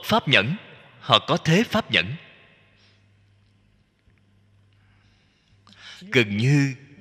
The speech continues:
dùng toàn bộ thời gian của họ, toàn bộ tinh thần,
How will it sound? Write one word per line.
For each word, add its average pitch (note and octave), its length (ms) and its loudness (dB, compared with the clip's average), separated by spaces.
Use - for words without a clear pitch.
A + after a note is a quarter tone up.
dùng A#2+ 380 0
toàn G2+ 260 2
bộ G2 320 2
thời G#2 180 0
gian C3 380 -2
của G#2+ 140 0
họ, E2+ 480 2
toàn A#2+ 260 4
bộ G#2+ 280 6
tinh E3 160 0
thần, A2+ 360 0